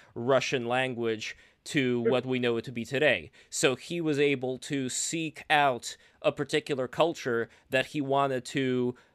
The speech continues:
Speaker 1: be a part of, he wanted to contribute, uh, towards, but he wasn't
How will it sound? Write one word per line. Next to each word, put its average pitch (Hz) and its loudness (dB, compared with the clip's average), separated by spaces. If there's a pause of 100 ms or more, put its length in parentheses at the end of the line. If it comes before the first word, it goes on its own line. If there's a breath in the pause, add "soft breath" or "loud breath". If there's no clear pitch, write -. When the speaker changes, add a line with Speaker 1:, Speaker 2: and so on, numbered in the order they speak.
(140)
Speaker 1:
be 139 0
a 127 0
part 147 6
of, 131 2
he - -6
wanted 127 0
to 135 -6
contribute, 123 -4
uh, 117 -2
towards, 127 -2 (260 soft breath)
but 143 6
he - -6
wasn't 143 0